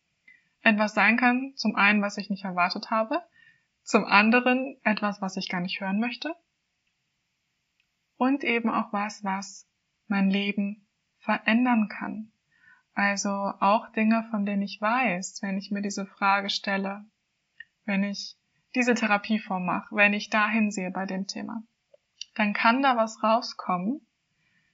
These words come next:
was bedeutet, dass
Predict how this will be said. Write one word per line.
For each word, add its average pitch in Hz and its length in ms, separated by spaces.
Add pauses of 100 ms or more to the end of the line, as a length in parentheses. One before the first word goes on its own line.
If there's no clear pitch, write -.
(1400)
was - 520 (520)
bedeutet, 240 680 (280)
dass - 540